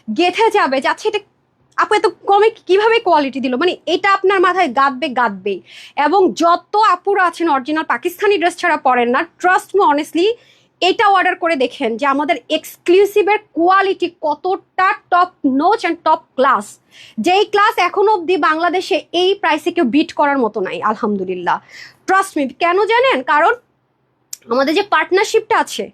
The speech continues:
হ্যাঁ, এখানে কোনো মার্কেটে যায় না, কোনো কিছু না, এটা totally পার্টনারশিপ এটা, ঠিক আছে? যার কারণে আমার কোনো হোলসেল আইনা সেল করতে হচ্ছে না,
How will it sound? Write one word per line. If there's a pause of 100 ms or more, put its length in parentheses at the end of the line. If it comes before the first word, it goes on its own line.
হ্যাঁ, (460)
এখানে
কোনো
মার্কেটে
যায়
না,
কোনো
কিছু
না,
এটা
totally
পার্টনারশিপ
এটা, (280)
ঠিক
আছে?
যার
কারণে
আমার
কোনো
হোলসেল
আইনা
সেল
করতে
হচ্ছে
না,